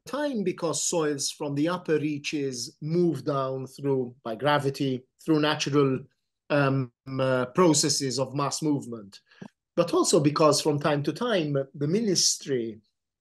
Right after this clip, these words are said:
clears valley systems from silt and then <clears throat> gives the farmers truckloads of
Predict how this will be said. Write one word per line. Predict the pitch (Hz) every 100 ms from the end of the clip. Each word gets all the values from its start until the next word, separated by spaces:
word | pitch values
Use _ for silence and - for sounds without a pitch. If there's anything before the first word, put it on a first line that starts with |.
| _
clears | - 185 175 156 156 135 - -
valley | 127 120 175 151 131
systems | - 123 - 143 143
from | - 139 135
silt | - 185 143 185 - - _ _ _ _ _ _ _
and | 180 165 160 156 151
then | 160 147 180 180 175 175 175 _ _ 208
<clears throat> | 226 151 - _ _ _ _ _ _ _
gives | 143 202 -
the | 143
farmers | 147 160 147 147 143 131
truckloads | - 208 208 - 151 135 117 143
of | 135 131 113